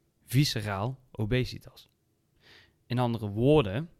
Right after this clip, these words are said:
jouw B M I geeft geen inzicht in waar dan die vetmassa opsla-, opslag is. Want vetmassa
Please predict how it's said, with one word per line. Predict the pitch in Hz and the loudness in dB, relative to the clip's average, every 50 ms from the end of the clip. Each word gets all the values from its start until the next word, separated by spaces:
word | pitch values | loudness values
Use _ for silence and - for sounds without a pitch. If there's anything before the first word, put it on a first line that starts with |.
| _ _ _ _ _ _ - - - _ - - _ _ _ | _ _ _ _ _ _ -20 -20 -20 _ -20 -20 _ _ _
jouw | - 117 120 117 | -2 -2 0 2
B | 113 | 2
M | 127 123 123 123 139 | 4 4 4 6 4
I | 139 131 | 4 2
geeft | 110 123 113 - - | 2 0 -2 -2 -4
geen | - - - - 160 160 170 170 - | -10 -6 0 4 6 6 6 4 2
inzicht | - 143 143 151 135 98 98 101 120 127 - - _ | 2 2 2 2 2 0 0 -2 -2 -4 -6 -16 _
in | - - 123 120 120 127 127 - _ - | -4 0 0 2 0 0 -4 -10 _ -8
waar | 113 104 117 131 151 170 | -4 0 2 2 2 2
dan | 160 135 120 110 104 101 95 - - - _ _ _ _ _ _ _ _ _ _ _ _ _ _ _ _ | 0 0 -2 -2 -2 -4 -8 -10 -16 -20 _ _ _ _ _ _ _ _ _ _ _ _ _ _ _ _
die | - 110 110 98 | -6 -4 -4 -4
vetmassa | - 113 110 - - 101 92 101 104 98 - - - | -2 -4 -4 -4 -6 -8 -6 -6 -6 -6 -6 -8 -10
opsla-, | - - - 101 - - - 92 92 92 95 - - | -10 -8 -6 -4 -2 -2 -4 -4 -8 -10 -12 -12 -8
opslag | - 107 - - - 104 95 - | -8 -8 -6 -6 -8 -8 -8 -8
is. | - 98 85 - - _ _ _ _ - _ _ _ _ - _ _ - - _ _ _ _ _ _ _ _ _ _ _ | -10 -14 -14 -16 -18 _ _ _ _ -20 _ _ _ _ -20 _ _ -20 -20 _ _ _ _ _ _ _ _ _ _ _
Want | - 113 117 117 113 113 110 - - _ - | -4 0 2 2 2 0 -2 -6 -14 _ -10
vetmassa | 107 101 135 143 - 131 107 104 101 - - 95 98 110 135 175 | -4 -2 -2 0 0 -2 -4 -4 -4 -6 -6 -6 -6 -6 -8 -8